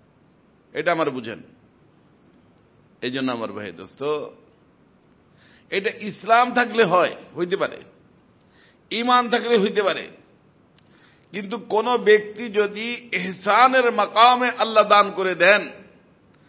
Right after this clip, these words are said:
মুহসিন যদি হয়ে যায়, তো ওই ব্যক্তির দ্বারা এই ধরনের নাফরমানি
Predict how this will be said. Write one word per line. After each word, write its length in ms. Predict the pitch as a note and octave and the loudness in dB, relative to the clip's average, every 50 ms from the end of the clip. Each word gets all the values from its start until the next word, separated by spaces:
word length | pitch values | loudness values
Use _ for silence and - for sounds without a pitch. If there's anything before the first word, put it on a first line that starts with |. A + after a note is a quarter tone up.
| _ _ _ _ _ | _ _ _ _ _
মুহসিন 580 | C3 D3 E3 F#3 G3 F#3 - - C#4 C#4+ C#4 C4 | -8 -2 0 0 0 0 2 4 4 4 4 2
যদি 220 | B3 B3+ A#3 A#3+ | -2 -2 0 0
হয়ে 300 | G#3+ F3 G3 G#3+ A3 A3 | 0 2 4 4 4 4
যায়, 340 | G3+ G3+ G3 F#3 E3+ C#3 - - - - - _ _ _ _ _ _ _ _ _ _ _ _ _ | 4 4 4 4 4 2 0 -8 -16 -20 -20 _ _ _ _ _ _ _ _ _ _ _ _ _
তো 120 | - - - - | -12 -12 -8 0
ওই 180 | - A3 A#3+ A3+ | 0 0 0 2
ব্যক্তির 460 | G3+ G3+ G#3 - - - G3+ F#3+ E3 | 0 -2 -2 -2 -2 -6 -6 -6 -2
দ্বারা 320 | D#3+ F3 E3+ E3+ D#3 C#3 - - | 0 2 2 2 0 0 -4 -6
এই 160 | D3 F3+ F#3 | -6 -6 -4
ধরনের 400 | D#3+ D#3+ D#3+ D#3 D3+ D#3+ D#3+ D#3 | -4 -4 -6 -6 -4 -4 -6 -4
নাফরমানি 800 | D#3 D3+ D3 C3 D3 E3 E3 E3+ F3 F3 F#3+ G#3+ A3+ A3 G3+ | -2 -2 -4 -2 -2 -4 -4 -4 -4 -6 -6 -8 -10 -10 -12